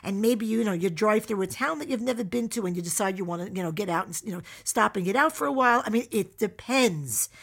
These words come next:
So many factors, you know, should be taken into account, uh, when it comes to weight loss. I mean, metabolism and genetics certainly can play, um, a very small role in the rate of weight loss, uh, as well as, of course, one's medical issues and any associated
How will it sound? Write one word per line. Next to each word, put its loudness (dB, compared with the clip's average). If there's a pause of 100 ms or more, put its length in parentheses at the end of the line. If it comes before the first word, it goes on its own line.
(260)
So 2
many 2
factors, -2
you -2
know, 0
should -6
be -4
taken 0
into -4
account, -4
uh, -4
when -6
it -10
comes -6
to -6
weight -4
loss. -6
I -10
mean, -6 (260)
metabolism 0
and -4
genetics -2
certainly -2
can -6
play, 0
um, -6 (240)
a -12
very 0
small 2
role 0 (380)
in 0
the 2
rate 0
of -4
weight -2
loss, 0 (280)
uh, -4
as 0
well 2
as, 2
of -6
course, -4
one's -2
medical -2
issues -2 (420)
and 0
any 0
associated 2